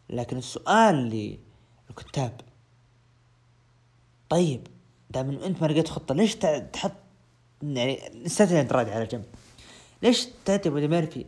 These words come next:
هذه الدفعة ضد، ضد سيث رولينز، وبالأخير تقول: "والله ما عندي خطة"؟ يعني، كأنك أنت تجيب نجم، تخليه يفوز على رومان رينز مباراة، آه،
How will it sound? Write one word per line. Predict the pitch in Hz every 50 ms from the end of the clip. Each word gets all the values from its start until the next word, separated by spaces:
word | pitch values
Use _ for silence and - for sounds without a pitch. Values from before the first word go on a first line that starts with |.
| - -
هذه | - 147 185 165
الدفعة | 135 131 170 - 127 139 135 131
ضد، | 117 - - - -
ضد | 147 143 135
سيث | 143 - 170 165 165 -
رولينز، | 160 143 131 120 127 170 185 - - - - _ _ _ _ _ _ _ _ _ _ _ _ _ _
وبالأخير | - 147 220 220 214 - 208 202 208 208 - - - - _ _ _ _ -
تقول: | - 127 151 143
"والله | 147 151 156
ما | 156
عندي | 156 160 151 147
خطة"؟ | 151 156 - - - - - - _ _ _ _ _ _ _ - - _ _ _ _ _ _ _ - - -
يعني، | 156 170 175
كأنك | 170 - - - - - 117 254 247 226 220
أنت | 220 202 165
تجيب | - 202 180 175
نجم، | 190 165 143 170 175 180 196 - - - - - - _ _ _ _ _
تخليه | - 185 202 214 226
يفوز | 208 185 214 175
على | 202 190 190 180 170 139 - - - - - _ _ _ _ -
رومان | 170 185 196 196 175
رينز | 170 165 170 160 - - -
مباراة، | 139 143 131 165 170 180 170 175 - -
آه، | 143 127 117 117 113 110